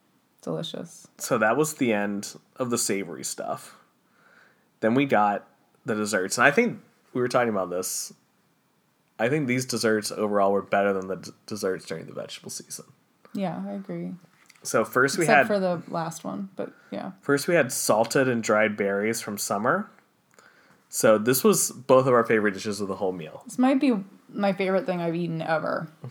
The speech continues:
Speaker 1: Like, I haven't been able to stop thinking about it since we had it. And I, I was thinking about it, um, when I was walking back
Speaker 2: So you
Speaker 1: here.
Speaker 2: didn't hate the whole meal is what I'm
Speaker 1: I
Speaker 2: hearing.
Speaker 1: didn't hate any of it.
Speaker 2: Okay, that's good.
Speaker 1: I'm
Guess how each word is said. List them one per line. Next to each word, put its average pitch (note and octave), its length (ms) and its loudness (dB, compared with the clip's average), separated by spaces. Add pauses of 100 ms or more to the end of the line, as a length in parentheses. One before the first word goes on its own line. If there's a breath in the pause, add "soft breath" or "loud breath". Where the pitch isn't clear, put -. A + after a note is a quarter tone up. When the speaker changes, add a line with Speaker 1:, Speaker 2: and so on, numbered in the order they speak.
Speaker 1:
Like, F3+ 120 0
I F3+ 80 2
haven't G3 240 4
been G3 100 2
able F3+ 200 2
to F3 40 0
stop E3+ 300 0
thinking E3 340 -4
about D3+ 240 -2
it - 140 -6
since E3 220 -6
we D#3+ 100 -4
had D3+ 240 -4
it. D3 180 -6
And F3 140 0
I, E3+ 140 0 (580 soft breath)
I F3+ 60 2
was F#3+ 120 2
thinking G#3 300 -2
about G#3+ 240 6
it, G#3+ 200 2 (480)
um, E3 320 0
when E3+ 80 -2
I E3 40 -2
was E3+ 120 -4
walking E3 300 -2
back D#3+ 120 2
Speaker 2:
So E3 120 4
you C3+ 140 6
Speaker 1:
here. D#3 80 8
Speaker 2:
didn't D#3 100 4
hate C#3+ 200 2
the A2+ 80 2
whole A#2+ 120 2
meal G#2 280 -2
is - 100 -10
what F#2+ 100 -2
I'm G#2+ 100 -6
Speaker 1:
I D4 80 6
Speaker 2:
hearing. F#4+ 200 4
Speaker 1:
didn't C4 80 2
hate D#4+ 260 0
any C4+ 280 4
of F#2+ 180 0
it. - 60 0 (120)
Speaker 2:
Okay, D2 140 -4 (220)
that's C3+ 180 -2
good. - 140 0
Speaker 1:
I'm A#3 200 6